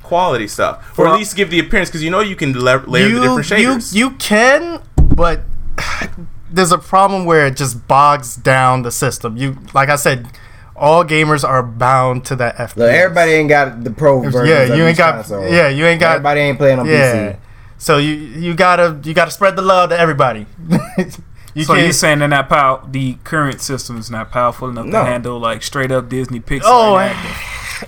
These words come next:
Speaker 3: I mean, it
Speaker 2: Uh, which I completely understand, and that's what I'm saying. You got all these different styles. You can't put all of that in one game and expect it to run.
Speaker 4: Right.
Speaker 2: That's why when you play Marvel versus Capcom, everybody looks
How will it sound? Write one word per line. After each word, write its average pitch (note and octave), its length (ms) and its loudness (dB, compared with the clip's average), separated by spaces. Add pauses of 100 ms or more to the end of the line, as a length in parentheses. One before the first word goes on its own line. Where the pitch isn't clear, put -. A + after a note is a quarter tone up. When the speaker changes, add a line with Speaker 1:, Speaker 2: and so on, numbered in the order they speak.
Speaker 3:
I G3 80 0
mean, A#3 260 -4
it G3+ 360 -4
Speaker 2:
Uh, A3 40 2
which C4 140 0
I C4+ 140 2
completely C4 400 0
understand, B3+ 520 -2
and F3 100 -2
that's G3+ 180 0
what G#3 80 0
I'm G3 80 -2
saying. A3+ 340 -4
You G3+ 100 -4
got F#3+ 140 2
all F#3+ 140 6
these F3 160 -4
different F3 260 -6
styles. G3+ 400 2
You F#3 60 -10
can't F3+ 280 -10
put A#3 280 -2
all D#3+ 200 2
of D3+ 60 -8
that D#3+ 180 -2
in C#3 140 -4
one D3+ 160 -4
game D#3 200 -6
and D3 60 -6
expect E3 320 -10
it D#3 100 -16
to D3+ 60 -14
run. A3 360 -4 (100)
Speaker 4:
Right. F2 260 -14 (280)
Speaker 2:
That's D#3+ 180 0
why F#3 80 4
when F3 160 0
you G3 80 -2
play A#3 320 2
Marvel F#3 300 0
versus C#3+ 260 -2
Capcom, C#3+ 460 -2
everybody C3+ 360 0
looks C3 280 -6